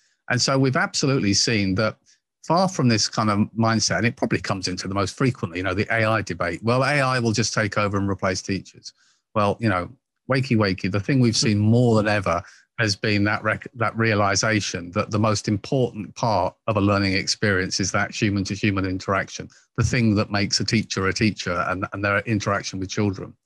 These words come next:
But what we've also learned and we've seen is that, exactly as you say, that facilitator role, there have been things that technology have done that we would have been really stuck without.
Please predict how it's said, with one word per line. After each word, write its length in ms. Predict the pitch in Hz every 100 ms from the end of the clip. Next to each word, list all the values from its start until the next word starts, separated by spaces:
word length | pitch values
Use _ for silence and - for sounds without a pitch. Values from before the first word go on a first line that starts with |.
| _ _ _ _
But 100 | 139
what 140 | 147
we've 120 | 147 135
also 380 | 214 - 110
learned 300 | 95 82 101 107
and 100 | 104
we've 140 | 95
seen 480 | - 107 85 92 123 - _ _ _
is 260 | 117 117 -
that, 240 | 120 113 - _ _ _
exactly 400 | 107 110 101 110
as 140 | 95
you 80 | 107
say, 220 | 98 104
that 180 | 98 -
facilitator 800 | - - 170 147 - 101 90 98
role, 260 | 92 92 - _ _ -
there 80 |
have 80 | 123
been 180 | 120 120
things 280 | 110 160 147
that 160 | 98
technology 420 | - 110 117 107 113
have 100 | 101
done 200 | 98 98
that 160 | 110
we 100 | 139
would 140 | 143 143
have 100 | 135
been 240 | 151 135
really 380 | 113 120 127 139
stuck 480 | - - 113 - -
without. 540 | 117 101 87 98 214